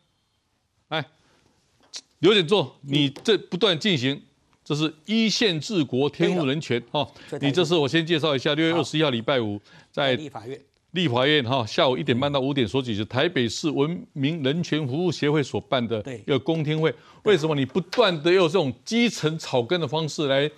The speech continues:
Speaker 1: 推动法治教育呢？为什么？
Speaker 2: 呃，你看我们这一次谈了三个话题，第一个就是法税必须改革。
Speaker 1: 好。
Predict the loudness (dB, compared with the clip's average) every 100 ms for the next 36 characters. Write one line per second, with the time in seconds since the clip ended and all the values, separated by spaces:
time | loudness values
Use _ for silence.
0 | -16 -20 0 2 4 2 -2 -2 -2 0
1 | -4 0 0 0 0 0 -2 -4 -6 -6
2 | -6 -6 -4 -4 -6 -8 -8 -8 -4 -4
3 | -2 -2 -2 -4 -18 -20 _ _ -8 0
4 | 2 2 2 -2 -6 -4 -4 -4 -10 -2
5 | -2 -2 -4 -2 -2 -4 -6 -6 -8 -16
6 | -20 _ _ -14